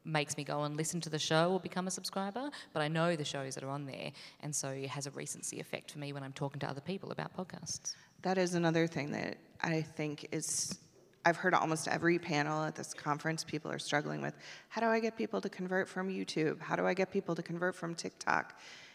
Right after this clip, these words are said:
Speaker 2: And part of the challenge there is if you give them enough content on YouTube or TikTok,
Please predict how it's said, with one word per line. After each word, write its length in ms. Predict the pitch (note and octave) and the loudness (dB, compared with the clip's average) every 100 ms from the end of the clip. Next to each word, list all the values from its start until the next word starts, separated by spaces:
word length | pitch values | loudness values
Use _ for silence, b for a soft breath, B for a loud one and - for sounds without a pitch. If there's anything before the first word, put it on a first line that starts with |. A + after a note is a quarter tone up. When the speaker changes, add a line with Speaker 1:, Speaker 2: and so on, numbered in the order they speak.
| B | B
Speaker 2:
And 120 | F3 | -2
part 220 | E3+ F#3+ F#3+ | 2 6 6
of 80 | |
the 80 | F3 | 4
challenge 480 | D#3 E3 E3 F#3+ G3+ | 2 4 4 2 0
there 180 | A3 A3+ | 0 2
is 140 | A3 | 0
if 160 | E3+ - | -2 -4
you 100 | D#3 | -6
give 380 | - D3+ D3+ D#3+ | 0 0 0 0
them 380 | E3+ E3 E3 E3+ - | 2 2 2 0 -2
enough 340 | - D#3 D#3+ - | -2 -2 -2 -6
content 720 | - G#3 A#3 - E3 E3+ F#3 | -2 2 2 4 2 2 0
on 140 | - E3 | -2 -2
YouTube 320 | D#3+ - F#3 | -2 -2 0
or 100 | D#3 | 0
TikTok, 420 | - D3+ E3+ G3 | 0 -2 0 -2